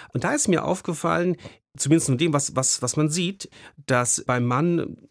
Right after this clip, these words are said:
das eigentlich ziemlich erbärmlich ist. Also er verkrampft sich und entkrampft sich und dann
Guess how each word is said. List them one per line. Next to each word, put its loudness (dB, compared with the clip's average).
das -6
eigentlich -2
ziemlich 0
erbärmlich -2
ist. -6
Also -6
er -6
verkrampft -4
sich -2
und -4
entkrampft -4
sich -2
und -8
dann -2